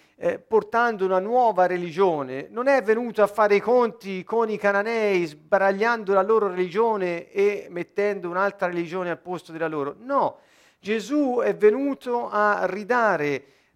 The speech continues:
piena responsabilità all'uomo della sua vita sulla terra,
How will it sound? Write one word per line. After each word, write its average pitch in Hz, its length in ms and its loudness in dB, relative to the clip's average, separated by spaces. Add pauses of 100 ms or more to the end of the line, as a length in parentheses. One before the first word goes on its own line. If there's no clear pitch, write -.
piena 214 480 2
responsabilità 214 1500 -2
all'uomo 226 760 -2
della 185 200 0
sua 208 380 -6
vita 220 400 -12
sulla 175 300 -6
terra, 123 520 -6